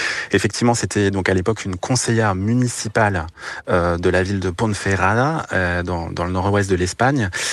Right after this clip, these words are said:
et qui, à l'époque, quand elle, euh, dénonce devant la justice, euh, des violences, euh, sexuelles qui ont été commises contre elle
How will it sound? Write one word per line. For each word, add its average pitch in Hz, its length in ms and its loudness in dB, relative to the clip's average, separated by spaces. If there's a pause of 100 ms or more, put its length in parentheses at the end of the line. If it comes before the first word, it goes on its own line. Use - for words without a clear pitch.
(200)
et 98 220 2
qui, 117 540 -2
à 90 160 2
l'époque, 131 640 0 (100)
quand 104 320 -2
elle, 92 320 2
euh, 80 560 -4
dénonce 110 720 -2
devant 95 280 -2
la 90 100 2
justice, 98 640 -4 (200)
euh, 82 460 0
des 92 200 2
violences, 101 640 0
euh, 80 400 0
sexuelles 92 360 0
qui 90 120 -4
ont 90 40 2
été 90 180 0
commises 95 380 0
contre - 320 -2
elle 104 280 4